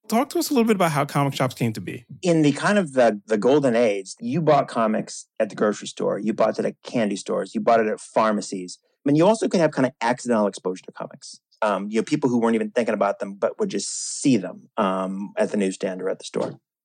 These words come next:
Speaker 2: Individual issues of comics in the forties were selling in the millions.
Speaker 1: All right. Walk us through the evidence for whoever can claim being the first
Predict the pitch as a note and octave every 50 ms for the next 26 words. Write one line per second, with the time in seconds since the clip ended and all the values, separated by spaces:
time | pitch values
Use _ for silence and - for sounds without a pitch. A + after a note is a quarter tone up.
0 | _ - - E3+ E3 G3+ A3+ A3+ G3+ F#3 D3 C3+ C#3 E3+ F3 - F3+ C3 A#2 G2+
1 | - - G#2+ G2 G2+ G2+ F#2+ - - - - - _ _ _ - A#2+ A2 G#2+ G#2
2 | - C3+ B2 A#2 A2+ G#2+ G#2+ G#2+ G#2 - B2 A2 A2+ A2 G#2 G#2 G2+ G2 G#2 A#2+
3 | A#2 G2+ F#2 - - - - - - _ _ _ _ _ _ _ _ _ _ F3+
4 | D#3 B2+ A#2 - _ _ _ _ _ _ _ _ - D3 C#3 D#3 F#3 G3 - F#3+
5 | F3 - - - C3+ C3 C3 B2+ B2+ B2 A#2+ A#2 A2+ A2+ A2+ A#2+ A#2 _ - C#3
6 | A2 A2 A2 A2+ A2 A2 G#2+ G#2 G#2 G2+ F#2 - _ _ _ E3 D3 C3 C3 B2
7 | A#2+ A#2 A#2 A2+ - - - - - _ _ _ _ _ - - - C3+ B2+ A#2+
8 | A2+ A2+ A2+ A2+ A2 G#2+ G#2+ G#2 G#2+ _ _ _ _ _ _ _ _ _ C#3+ -
9 | - D#3+ F3+ E3 C#3+ C#3 C#3 C#3 C3 - C3 A#2 A#2 - - C#3 B2+ A#2+ A#2 A#2
10 | A2+ A2+ G#2+ G2 A#2 A2+ A2 A2 A2 G#2+ G#2+ G#2 G#2 G#2 F#2+ - - G#2 G2+ -
11 | - - B2 A#2+ A#2+ A2+ A2+ - -